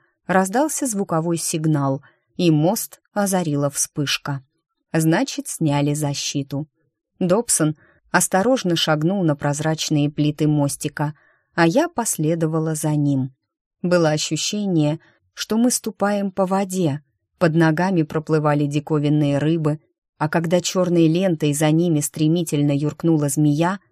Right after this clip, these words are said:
я тихонько вскрикнула. «Бабы,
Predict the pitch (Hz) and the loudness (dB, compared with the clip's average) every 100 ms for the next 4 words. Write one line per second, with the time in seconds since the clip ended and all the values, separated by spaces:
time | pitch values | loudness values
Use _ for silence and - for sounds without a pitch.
0 | _ _ 185 226 320 - 311 - 156 165 | _ _ 0 2 2 -2 -2 0 0 0
1 | 185 - - 147 131 - 143 139 139 139 | -4 -6 -6 -4 -4 -2 -2 0 -4 -6
2 | _ _ _ _ _ 151 147 160 139 135 | _ _ _ _ _ -2 4 6 6 4
3 | 139 | 0